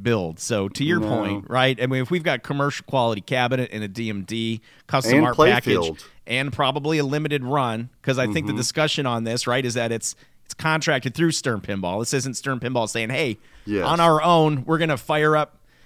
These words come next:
Speaker 1: uh, heavy metal and throw a D M D in it
Speaker 2: Mm-hmm.
Speaker 1: and get some custom art and, and pop it for eighty-two hundred bucks."
Speaker 2: Yeah, this,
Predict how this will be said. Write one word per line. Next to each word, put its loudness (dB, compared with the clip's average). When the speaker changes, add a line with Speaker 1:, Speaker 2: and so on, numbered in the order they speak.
Speaker 1:
uh, -2
heavy 2
metal 2
and -6
throw 2
a 4
D 2
M 0
D 2
in 0
it -2
Speaker 2:
Mm-hmm. -2
Speaker 1:
and -2
get -4
some -6
custom -2
art -2
and, -18
and -8
pop -2
it -6
for -8
eighty-two -6
hundred -4
bucks." -6
Speaker 2:
Yeah, 0
this, 2